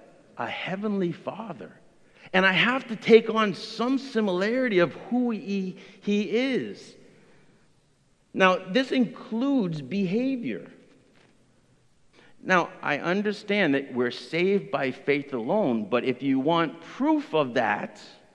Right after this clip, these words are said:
then there has to be some kind of behavioral change.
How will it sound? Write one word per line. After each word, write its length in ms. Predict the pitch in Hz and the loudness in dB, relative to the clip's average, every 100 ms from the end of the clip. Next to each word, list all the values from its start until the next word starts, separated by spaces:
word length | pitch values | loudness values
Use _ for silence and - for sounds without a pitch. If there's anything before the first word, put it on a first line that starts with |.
| _ _ _ _ _ _ - - | _ _ _ _ _ _ -16 2
then 200 | 202 202 | 6 8
there 180 | 214 | 6
has 480 | - - 220 240 240 | 2 0 4 2 0
to 140 | - 220 | -4 -4
be 280 | 165 185 | 0 2
some 540 | 190 - - 208 240 254 | 2 0 -4 0 2 2
kind 320 | - 202 208 | 0 2 4
of 60 | 190 | 4
behavioral 840 | 180 147 165 180 180 185 180 160 | 2 0 2 2 2 0 0 -4
change. 800 | - 202 196 127 85 80 - | -4 0 2 0 -2 -10 -14